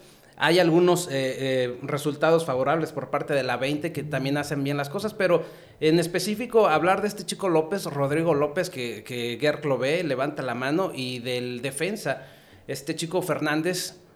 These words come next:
Rafa Fernández, que también me tocó, eh, verlo en la Liga Profesional de la Tercera División con Petroleros cuando él estaba, y es un líder, un tipo que, que se echa el equipo a los hombros, que le pega muy bien a balón parado, y ese es uno de las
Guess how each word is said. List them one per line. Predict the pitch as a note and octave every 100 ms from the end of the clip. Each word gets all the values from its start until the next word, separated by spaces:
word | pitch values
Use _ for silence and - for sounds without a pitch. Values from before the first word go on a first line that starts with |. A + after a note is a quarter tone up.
| -
Rafa | D#3+ E3
Fernández, | D#3+ D3+ D3 D3+ D#3+ E3
que | C#3+ C3
también | B2 C3+ D3
me | F3
tocó, | F3 D#3+ E3 E3 D#3 C3+ A#2+
eh, | B2 A#2+
verlo | A#2 D#3 D#3 D3 C#3+ B2+
en | A#2 B2 B2
la | B2
Liga | C#3+ D#3
Profesional | C#3+ C3+ B2 C3+ C#3+
de | D3+
la | -
Tercera | B2 A2+ C#3
División | B2+ A#2+ C#3+
con | D3 C#3+
Petroleros | B2+ A#2 A#2 C3 D3+
cuando | - A#2+ A#2+
él | C3
estaba, | C#3 C3 B2 D#3+ - - - - -
y | C3
es | G3 - -
un | F3+ F#3+
líder, | A#3 C4 F3+
un | G3+
tipo | G#3 A3 A3+ A3+
que, | G3 D#3+
que | -
se | D3+
echa | E3+ G#3+
el |
equipo | E3+ E3+ G3+
a |
los | F3+ D#3+
hombros, | E3 G3 -
que |
le | C#3+ C#3
pega | E3 F3+
muy | F3+ F3
bien | D#3+ E3+
a |
balón | D#3 C#3+ D#3+
parado, | D#3+ C3+ C3 E3+ - - - _ _ _
y | D#3 D3+ D3+ -
ese | - A3 A3 G#3
es | G3+
uno | G#3+ G#3
de | F#3+
las | C#3 C3+